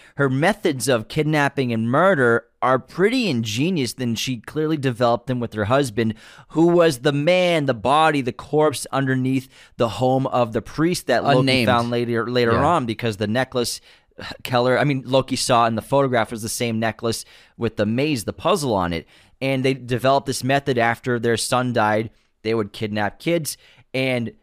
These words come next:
Speaker 1: they made this concoction, this drug that they would have to drink, which would keep them, uh, al-, alive and lucid, but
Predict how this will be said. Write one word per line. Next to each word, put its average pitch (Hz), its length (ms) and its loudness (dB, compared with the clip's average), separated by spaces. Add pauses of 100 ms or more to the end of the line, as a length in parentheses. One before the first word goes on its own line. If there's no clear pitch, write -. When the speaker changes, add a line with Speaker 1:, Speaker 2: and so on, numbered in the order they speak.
(140)
Speaker 1:
they 127 120 0
made 131 340 0
this 127 140 -2
concoction, 139 920 -2
this 104 160 -6
drug 127 640 0
that 113 180 -2
they 110 100 -2
would 98 100 -4
have 131 260 -4
to 139 80 -12
drink, 123 440 -4 (400)
which 139 260 0
would 139 140 -4
keep - 300 -6
them, 147 340 0 (1300)
uh, 135 180 2
al-, 151 340 2
alive 196 440 4
and 190 100 2
lucid, 175 460 0
but 135 240 0